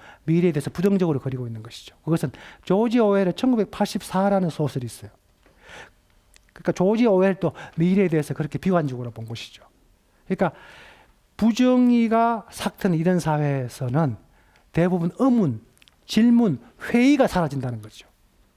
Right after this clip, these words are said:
그러니까 이런 사회는 굉장히 바람직하지 않은 사회다. 우리도 학교에서 질문 있는 수업,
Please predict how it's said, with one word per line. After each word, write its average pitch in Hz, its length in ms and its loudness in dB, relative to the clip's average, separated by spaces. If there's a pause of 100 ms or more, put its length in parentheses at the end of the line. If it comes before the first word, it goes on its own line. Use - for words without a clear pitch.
(800)
그러니까 - 300 -6 (220)
이런 196 300 2
사회는 160 480 0
굉장히 165 320 0
바람직하지 139 500 -2
않은 123 140 -6
사회다. 110 440 -12 (320)
우리도 160 240 0
학교에서 151 800 -2 (640)
질문 226 560 2
있는 143 340 -2
수업, 123 340 -14